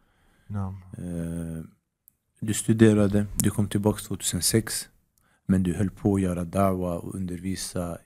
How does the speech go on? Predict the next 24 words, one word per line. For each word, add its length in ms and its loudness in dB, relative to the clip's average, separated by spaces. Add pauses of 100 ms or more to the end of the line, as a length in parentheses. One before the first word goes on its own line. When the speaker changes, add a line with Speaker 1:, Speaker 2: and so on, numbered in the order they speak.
Speaker 2:
islam 480 -2
redan 260 -6
innan 280 0
det 120 -4
också, 300 2
alltså 260 -6
under 180 0
dina 180 -4
studier 340 -2
som, 240 -16 (120)
som 220 -10
vi 100 -8
nämnde. 360 2 (920)
Eh, 220 -2 (340)
men 180 10
när 120 12
du 80 6
kom 180 4
tillbaka, 440 4 (300)
om 180 2
vi, 320 0 (180)
eh, 80 -8 (760)
om 140 -8
vi 360 -4